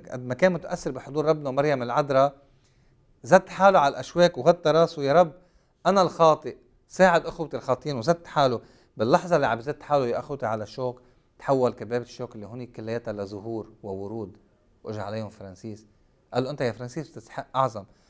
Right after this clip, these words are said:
وبعدهم بالكنيسة هونيك يا أخوتي، كنيسة مار فرانسيس الأسيزي، بعده هيدا جم الورد بيقول أو بستان الورد لغاية الآن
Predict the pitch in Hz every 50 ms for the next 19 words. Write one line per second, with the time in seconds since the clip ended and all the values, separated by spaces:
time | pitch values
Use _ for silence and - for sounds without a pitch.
0 | _ _ _ _ _ - 104 131 165 190 185 180 170 147 143 131 131 - 147 165
1 | 185 175 - 143 131 135 139 151 151 147 139 - - - 156 - 107 - 127 151
2 | 135 - 139 - - 117 110 107 - 117 107 - 147 135 - - - 107 - -
3 | 135 135 127 117 110 110 110 _ _ _ _ _ _ _ _ _ - 131 139 151
4 | 147 135 123 139 151 139 135 123 123 117 - _ _ _ _ _ - 101 127 127
5 | 123 113 110 113 123 127 123 110 113 110 - 123 127 123 - - 120 113 107 -
6 | - 135 127 127 127 131 135 131 - - _ _ _ _ - 110 117 107 123 135
7 | 147 143 131 120 - - 110 110 110 - 127 131 135 139 143 135